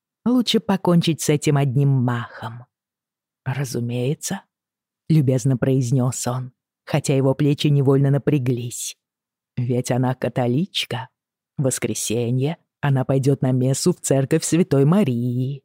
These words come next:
Квадратное лицо миссис Огилви вытянулось от удивления, на миг превратившись в овал. "Ваша жена папистка?" спросила она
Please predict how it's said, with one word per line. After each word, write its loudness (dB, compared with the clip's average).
Квадратное 0
лицо 2
миссис 0
Огилви 2
вытянулось 4
от 0
удивления, 2
на 6
миг 8
превратившись 2
в 2
овал. -2
"Ваша -4
жена -2
папистка?" -2
спросила 0
она 0